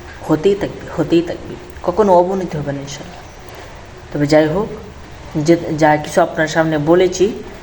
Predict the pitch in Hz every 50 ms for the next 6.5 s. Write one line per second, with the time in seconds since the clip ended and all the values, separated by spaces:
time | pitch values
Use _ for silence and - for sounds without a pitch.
0 | - - 160 - 160 156 147 - - 185 180 180 180 - 170 151 147 147 - 170
1 | 160 165 175 190 214 247 294 - - - - 170 156 151 147 143 143 151 160 175
2 | 180 196 208 202 - - - 277 370 - - - - - - - - - - 180
3 | 170 165 - 170 165 160 165 180 208 220 - - - - - - - - - -
4 | - - - - - 180 165 170 151 - 185 185 214 208 - - - 175 - -
5 | - - 170 156 151 - 175 165 170 160 160 165 165 156 160 151 - 170 180 175
6 | - 190 185 196 196 196 - 220 226 240